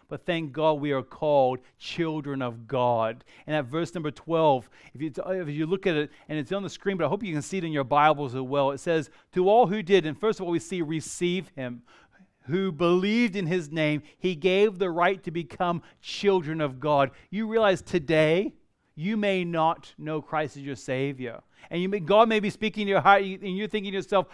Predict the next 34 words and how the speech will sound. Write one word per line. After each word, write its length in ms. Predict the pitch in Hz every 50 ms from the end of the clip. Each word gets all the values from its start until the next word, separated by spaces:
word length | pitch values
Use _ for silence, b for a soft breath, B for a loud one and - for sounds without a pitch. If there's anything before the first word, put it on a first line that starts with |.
| B B -
"I'm 200 | 131 135 180 226
not 160 | 247 202 165
a 60 | 156
child 380 | - - 165 151 135 131 135 131
of 180 | 127 123 123
God." 300 | 135 135 123 131 143 139 b b b b
You 380 | 143 143 160 190 220 233 226
don't 320 | 185 156 202 196 202 - -
have 420 | 139 - 180 185 190 160 - - -
to 120 | 190 170
be, 240 | 135 127 185 175 165
remain 640 | 165 165 165 160 156 160 165 175 165 151 143 123 b b b
a 120 | b 147
child 520 | - - - - 131 131 135 139 139 135 131
of, 220 | 131 127 127 - _ _ _ _ _
to 80 | - 117
be 140 | 127 123
the 80 | 120 123
opposite, 480 | 131 156 - - 131 - - 139 131 b b b b b
the 140 | 135 139
devil. 580 | 123 113 135 135 131 131 117 127 123 123 120 _ _ _ _ _ _ -
The 80 | - 151
scripture 400 | - - 220 180 - - 202 180
there 180 | 190 190 196
says, 300 | - - - 190 175 - b b b
"Receive 560 | b 170 185 175 - - - 208 214 240 220 170
him." 100 | 175 160
So 120 | - 190
it's 120 | 185 156 185
an 80 | 214 -
act 280 | 226 226 254 - -
of 120 | 233 208 185
the 100 | 202 185
will 380 | 165 165 196 220 226 202 -